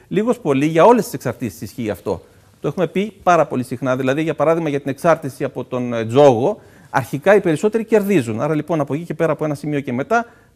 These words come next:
πέφτεις θύμα και μπλέκεις στη συγκεκριμένη εξάρτηση.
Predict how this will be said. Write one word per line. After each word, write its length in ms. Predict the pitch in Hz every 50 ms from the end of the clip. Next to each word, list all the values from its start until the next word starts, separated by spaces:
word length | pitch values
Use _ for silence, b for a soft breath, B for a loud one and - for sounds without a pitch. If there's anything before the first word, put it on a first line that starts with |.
| b _
πέφτεις 400 | - 185 185 185 - 208 - -
θύμα 420 | - 196 190 196 196 196 196 196 - _ _ _ _
και 120 | - 156
μπλέκεις 420 | 127 123 143 160 185 185 - 185 175
στη 200 | - 156 - 151
συγκεκριμένη 560 | 139 - 143 - 147 135 147 160 160 165 160 -
εξάρτηση. 500 | 143 127 - - 127 113 - - -